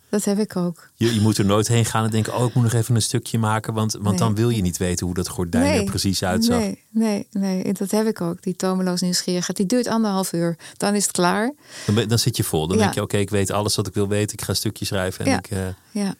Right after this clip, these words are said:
Speaker 2: stukje
Speaker 1: Ja.
Speaker 2: klinkt oneerbiedig, zo bedoel ik het niet."
Speaker 1: Nee, nee, maar dat is het natuurlijk wel. Ja, nee, dat is het. En, en ik,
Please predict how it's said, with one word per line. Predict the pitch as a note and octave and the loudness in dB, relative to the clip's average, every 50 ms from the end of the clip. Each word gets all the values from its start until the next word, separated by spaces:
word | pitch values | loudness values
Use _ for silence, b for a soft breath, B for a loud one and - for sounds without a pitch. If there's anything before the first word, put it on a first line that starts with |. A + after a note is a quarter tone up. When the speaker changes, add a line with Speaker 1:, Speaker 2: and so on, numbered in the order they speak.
| _ - _ - | _ -20 _ -12
Speaker 2:
stukje | - - - G#2+ F#2+ | -8 -2 0 0 0
Speaker 1:
Ja. | - G2 | 0 -2
Speaker 2:
klinkt | - G#2 G2+ F#2 - | 0 2 2 2 2
oneerbiedig, | G2 F#2+ G2 F#2 F2+ F2+ F#2 F2+ G2+ G2 - | 2 2 2 2 2 0 0 -2 -2 -2 -2
zo | - G2 | -2 -2
bedoel | F2+ F#2+ F2+ F2+ F2+ | -2 -2 -2 -2 -2
ik | F#2 - | -2 -4
het | - - | -6 -4
niet." | - - B3+ | 0 2 2
Speaker 1:
Nee, | D4 C#4+ B3 A3 | 2 2 2 0
nee, | F#3 F3+ F3+ F3 D#3+ | 0 0 0 -2 -2
maar | D#3 D#3+ E3+ | -2 -2 -4
dat | D#3+ D#3+ - - | -4 -6 -6 -6
is | F3 - | -4 -4
het | G3 | -4
natuurlijk | F#3 - - E3 D#3 - - | -6 -4 -6 -6 -6 -4 -4
wel. | F3 G3 A3 A#3 _ B B B B B B B B B B B | -4 -4 -4 -8 _ B B B B B B B B B B B
Ja, | - C4 B3+ A#3 | 0 2 2 4
nee, | A#3 B3 A#3 | 4 4 4
dat | G#3 G#3 G3 - | 2 2 2 0
is | C4+ C#4 - | 0 0 0
het. | D4+ B3+ - | -4 -4 -2
En, | - - G#3+ A3 - | -2 0 0 0 0
en | - G#3 G#3+ G#3 - | 0 0 0 0 -2
ik, | - - F#3+ - - | -2 -4 -4 -4 -6